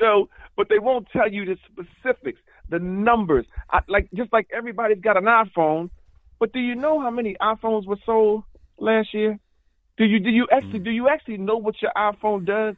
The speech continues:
Speaker 1: that you don't know? So the, the, the point I'm making is the information, uh, and the brother comes on, I keep talking about him because he, he's on my mind. Uh, he talks about communication. And
Speaker 2: Mm-hmm.
Speaker 1: everything is marketing,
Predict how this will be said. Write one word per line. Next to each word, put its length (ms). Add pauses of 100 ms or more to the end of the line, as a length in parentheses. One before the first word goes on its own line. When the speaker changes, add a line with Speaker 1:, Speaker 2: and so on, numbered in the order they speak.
Speaker 1:
that 180
you 80
don't 280
know? 260 (260)
So 140
the, 160
the, 80 (240)
the 60
point 280
I'm 120
making 320
is 220 (260)
the 100 (100)
information, 920 (420)
uh, 120 (160)
and 140
the 60
brother 320
comes 320
on, 180
I 100 (120)
keep 140 (200)
talking 280
about 280
him 140
because 320
he, 180
he's 180 (120)
on 220
my 100
mind. 500 (300)
Uh, 80 (120)
he 120
talks 340
about 300
communication. 920 (380)
And 140
Speaker 2:
Mm-hmm. 180
Speaker 1:
everything 720
is 140
marketing, 640